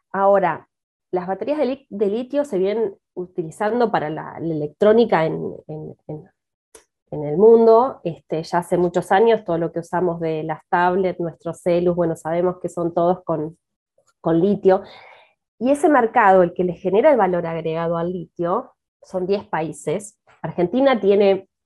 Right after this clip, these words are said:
lo que tiene es fácil acceso a ese litio, porque, no sé, Australia tiene el litio en, en roca, entonces, este,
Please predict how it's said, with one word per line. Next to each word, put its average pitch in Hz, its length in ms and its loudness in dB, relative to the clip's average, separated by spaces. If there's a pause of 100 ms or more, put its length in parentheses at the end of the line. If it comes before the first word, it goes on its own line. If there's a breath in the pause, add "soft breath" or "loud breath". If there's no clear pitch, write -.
(140)
lo 175 160 -4
que 180 100 -2
tiene 247 200 2
es 269 80 -4
fácil 220 320 -2
acceso 196 440 -4
a - 20 -6
ese 180 140 -10
litio, 180 300 -6
porque, 160 260 -8
no 170 100 -6
sé, 175 120 -4
Australia 202 520 4
tiene 180 180 0
el 175 100 0
litio 196 280 0
en, 175 200 -2
en 180 140 -4
roca, 208 340 2
entonces, 190 500 -6 (380 soft breath)
este, 160 840 -2